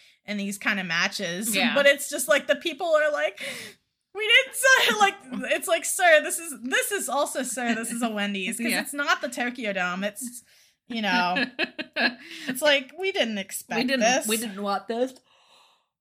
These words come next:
Speaker 2: But regardless, this match is a banger. It is, it, it, it, it doesn't have, since it's not for the title, it doesn't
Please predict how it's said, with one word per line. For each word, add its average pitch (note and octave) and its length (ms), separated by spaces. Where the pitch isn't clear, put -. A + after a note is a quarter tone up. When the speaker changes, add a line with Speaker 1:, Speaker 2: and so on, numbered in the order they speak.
Speaker 2:
But B3+ 400
regardless, B3 920
this A3+ 340
match D#4 460
is D4+ 400
a A3+ 100
banger. F#3+ 640
It G#3 180
is, A3+ 500
it, A3+ 400
it, C#4+ 200
it, D4 240
it - 280
doesn't C4+ 340
have, D4+ 520
since B3+ 160
it's A#3+ 120
not D#4 220
for D#4 120
the C4 60
title, C4+ 640
it G3+ 120
doesn't A#3 260